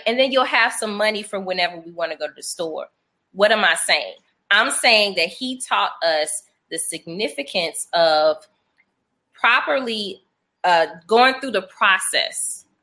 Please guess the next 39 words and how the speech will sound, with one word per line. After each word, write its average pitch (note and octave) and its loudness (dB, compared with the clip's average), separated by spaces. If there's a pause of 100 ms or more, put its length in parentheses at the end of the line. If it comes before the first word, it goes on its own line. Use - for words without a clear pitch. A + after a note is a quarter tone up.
(160)
of F3 6
s-, - -4
weighing G3 2
out F3+ 2 (420)
what C4 4
we C4+ -6
wanted G3+ 0
more. E3+ -8 (100)
Do G#3+ -8
you B3 -10
wanna C#5 2 (400)
go D#4 4
with C#4+ -2 (380)
just C4+ 2 (120)
buying B3 2
your A3+ 0
lunch A#3 0
at G#3+ 0
the G3+ -6
school G#3+ -6
and F3+ -4
giving A3 -4
your G#3+ -6
two G#3+ -12
dollars G3+ 4
away? G3 2 (340)
Or G3 6
do G#3+ -4
you B3+ 0
think B3 -2
it G#3+ -6
would F#3 -2
be F3+ -6
more D#3 -2
wise F#3+ 4
to F#3+ -4
go F3+ 0
ahead F3+ 2 (120)
and D#3 -2